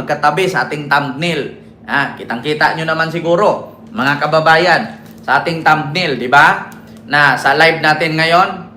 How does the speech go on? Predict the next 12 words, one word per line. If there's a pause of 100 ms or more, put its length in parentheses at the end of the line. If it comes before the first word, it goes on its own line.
(160)
O,
ayan
o,
pakita
ko
sa
inyo. (640)
Ha,
ito. (400)
O,
tingnan
ninyo.